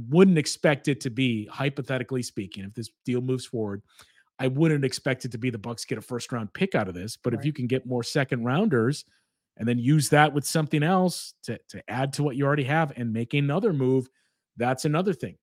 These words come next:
Speaker 1: to keep an eye on, um, for this Bucks team. So I,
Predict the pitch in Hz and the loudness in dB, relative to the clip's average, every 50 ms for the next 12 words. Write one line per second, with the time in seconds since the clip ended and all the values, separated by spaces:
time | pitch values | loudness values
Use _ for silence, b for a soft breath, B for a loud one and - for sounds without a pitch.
0 | _ - 127 - 135 117 - 117 110 110 113 113 110 110 101 95 101 - _ - | _ -20 -10 -8 -6 -6 -4 -6 -6 -4 -4 -4 -4 -6 -6 -10 -12 -16 _ -20
1 | - - 120 110 101 98 117 - - - 139 131 123 120 110 - - 117 110 - | -14 -10 -10 -8 -8 -10 -12 -8 -2 0 2 2 2 0 -2 -4 -6 -6 -6 -6
2 | - - - 117 98 90 95 - - 131 123 123 110 b b b b b b b | -8 -8 -8 -8 -8 -8 -6 -2 2 2 2 2 0 b b b b b b b
3 | b _ - - | b _ -10 -8